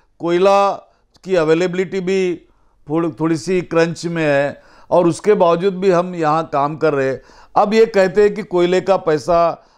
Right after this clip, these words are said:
हमने इनको नहीं दिया, तो मैं आपको बता दूँ कि मैंने कोयले का पैसा भी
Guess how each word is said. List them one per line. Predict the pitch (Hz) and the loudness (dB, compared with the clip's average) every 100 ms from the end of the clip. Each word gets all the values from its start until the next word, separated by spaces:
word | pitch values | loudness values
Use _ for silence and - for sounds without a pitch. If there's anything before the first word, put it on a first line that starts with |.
| - | -10
हमने | 147 160 170 160 | -8 -4 -4 -4
इनको | 156 160 | -6 -6
नहीं | 147 139 156 | -4 -4 -2
दिया, | 151 127 127 127 - - - - 180 | 2 2 0 -4 -12 -16 -16 -8 -4
तो | |
मैं | 170 185 214 | 0 2 4
आपको | 196 185 - 208 | 2 0 0 0
बता | 165 156 175 196 | 0 0 2 2
दूँ | 180 147 - _ _ _ - | 0 -4 -8 _ _ _ -8
कि | 196 214 220 220 - - - - - | -2 0 0 -2 -8 -18 -20 -20 -4
मैंने | 151 165 190 208 | 0 2 0 -4
कोयले | 156 156 156 165 | -2 -2 0 0
का | 185 208 | 0 0
पैसा | - 143 123 147 | 0 -6 0 0
भी | 147 180 214 | 0 0 -2